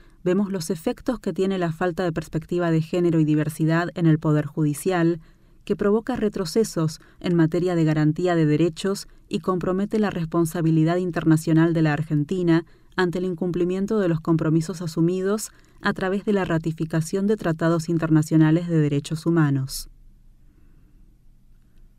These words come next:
Por último, la trata de personas es una de las formas más extremas de violencias por motivos de género.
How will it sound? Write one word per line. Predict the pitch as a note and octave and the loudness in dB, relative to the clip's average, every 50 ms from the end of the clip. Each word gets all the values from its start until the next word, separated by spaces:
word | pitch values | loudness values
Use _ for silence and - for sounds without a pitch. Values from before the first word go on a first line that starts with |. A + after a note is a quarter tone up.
| - - - - | -20 -20 -10 -4
Por | - F3+ F3 | 0 0 2
último, | F#3 G3 G3 F3+ E3 E3+ E3 D#3+ D#3 E3+ E3+ - - _ - - | 2 2 0 0 0 2 4 6 4 4 2 -2 -16 _ -10 -4
la | F3 E3+ E3 E3 | -2 -2 -2 0
trata | F3+ G3+ G#3 G#3 A#3 A3+ | 0 -2 -2 0 0 0
de | G#3 E3+ | 0 0
personas | D#3+ E3 D#3+ - - E3+ E3 D#3+ D#3 D3 D3 D3+ - - - - - - - - | -2 -4 -4 -2 0 2 4 6 6 6 4 0 -4 -8 -14 -16 -20 -20 -10 -4
es | - G3+ - G#3 | -4 -4 -2 0
una | G#3 G#3+ A3+ | 0 0 0
de | A3 G#3 | 0 -2
las | G3 E3 D#3+ | -2 -4 -4
formas | - G3 F#3+ F#3+ F#3 F3 D#3+ E3+ | -4 -4 -2 -2 -4 -4 -4 -2
más | G3 G#3+ A#3 A3 - - | -2 -2 -2 -4 -4 -6
extremas | A3 - - - - - F#3 F#3 F#3 G3 F#3+ F3+ | -6 -6 -8 -10 -8 -6 -4 -4 -4 -4 -4 -2
de | F3 E3 | 0 2
violencias | D#3+ D#3 D#3 D3+ E3 F3+ F3 E3 G3 E3 | 2 2 2 2 2 0 -2 -4 -6 -6
por | D#3+ - E3 D#3+ | -4 -2 2 4
motivos | D#3+ D3+ D3+ D#3+ D#3+ D#3+ E3 D#3+ | 4 4 4 4 2 2 4 2
de | E3 D#3+ | 2 0
género. | - - E3 D3+ D3 D3 C#3+ C#3+ C#3 C3+ C3+ | 0 2 2 4 4 4 2 0 -2 -6 -6